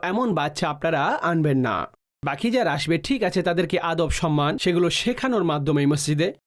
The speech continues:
পড়ানো হবে। মসজিদে শোরগোল ইত্যাদি এগুলো একেবারেই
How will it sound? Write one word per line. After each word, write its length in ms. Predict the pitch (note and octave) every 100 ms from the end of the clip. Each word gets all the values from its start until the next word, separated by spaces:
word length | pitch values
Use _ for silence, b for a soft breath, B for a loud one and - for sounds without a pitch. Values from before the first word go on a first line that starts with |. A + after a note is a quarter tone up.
| _ F3
পড়ানো 340 | F3 F#3+ D#3+
হবে। 360 | C#3 D3 G3+ G#3
মসজিদে 520 | E3 E3 F3+ E3 D3
শোরগোল 720 | - - G3 D4+ A#3+ G3 E3
ইত্যাদি 480 | D3 E3+ E3 D3+ C#3+
এগুলো 300 | E3+ D#3 E3
একেবারেই 840 | D3 D#3+ A#3 D#3 C#3+ D3+ F#3 C#4